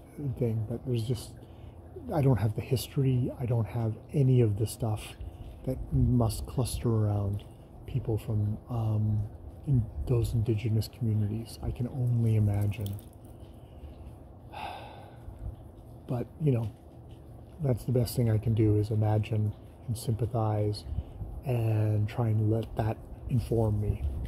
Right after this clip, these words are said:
going forward. So yeah, yeah, I just, I figured I, I would drop that in as a dark thought on a dark episode, 'cause I don't wanna put it in my actual, uh, thinking about, about the book itself,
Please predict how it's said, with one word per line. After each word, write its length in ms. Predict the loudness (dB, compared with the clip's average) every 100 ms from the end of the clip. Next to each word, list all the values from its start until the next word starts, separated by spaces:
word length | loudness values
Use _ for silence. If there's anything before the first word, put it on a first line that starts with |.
| -2 2 4 4 2
going 320 | 2 4 4
forward. 460 | 2 2 4 4 4 4 2 -2 -4 -4
So 140 | 4 6
yeah, 180 | 8 4 -2 0
yeah, 160 | 0
I 100 | 4
just, 260 | 4 4 2
I 100 | 2
figured 320 | 2 4 4
I, 120 | 6 2 0 -2 -4 2
I 100 | 8
would 160 | 10
drop 260 | 10 6 2
that 220 | 2 4
in 180 | 4 4
as 120 | 4
a 180 | 0 -2 -4 -12 -10 0
dark 420 | 4 4 2 -8 -14 -16 -16 -16 -6
thought 440 | 2 2 2 -2 -8 -4
on 120 | 0
a 40 | 2
dark 360 | 4 2 0
episode, 560 | -2 -2 -2 0 2 0 -6 -16 -12
'cause 140 | -2
I 60 | 0
don't 160 | 2 2
wanna 200 | 2 0
put 240 | -2 -2
it 140 | 0
in 340 | -2 -2 -2 -4 -8 -16 -18 -18 -12 -6
my 160 | 0
actual, 580 | 2 2 0 0 2 0 -4 -8 -10 -12 -4
uh, 380 | 2 4 4 0 -2 -8 -4 2
thinking 420 | 2 2 0 2
about, 420 | 2 2 0 -4 -18 -14 -4
about 300 | 0 2 2
the 60 | 2
book 260 | 2 0 -2
itself, 460 | -2 0 0 -2